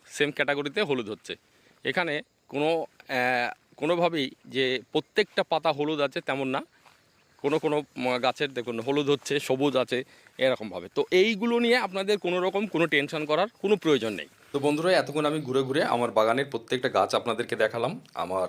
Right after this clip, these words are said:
গাছের কী অবস্থা বা এই মুহূর্তে ডরমেন্সি পিরিয়ডের মধ্যে আছে, হলুদ, সবুজ সব রকম পাতা আপনারা দেখলেন। তো এবার আমরা মূল পর্বে ফিরে যাই, আমাদের মূল যেটা সমস্যা সেটা।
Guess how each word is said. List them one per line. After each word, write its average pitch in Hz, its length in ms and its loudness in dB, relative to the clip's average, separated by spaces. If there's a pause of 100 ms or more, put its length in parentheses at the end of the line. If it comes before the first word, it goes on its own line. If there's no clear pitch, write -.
গাছের 104 420 0
কী 120 120 0
অবস্থা 120 420 0
বা 123 180 2
এই 113 260 -2
মুহূর্তে 131 500 0
ডরমেন্সি 113 480 0
পিরিয়ডের 117 340 -2
মধ্যে 110 260 0
আছে, 110 240 0 (180)
হলুদ, 110 300 -4
সবুজ 107 380 -6
সব 101 220 -6
রকম 110 220 -2
পাতা 98 240 0
আপনারা 107 260 0
দেখলেন। 104 440 -6 (560)
তো 98 280 -4
এবার 135 260 4
আমরা 156 300 4
মূল 131 320 -2
পর্বে 127 280 2
ফিরে 131 260 -2
যাই, 120 220 -4 (140)
আমাদের 104 360 -2
মূল 131 280 -2
যেটা 127 220 0
সমস্যা - 420 -6 (320)
সেটা। 82 320 -4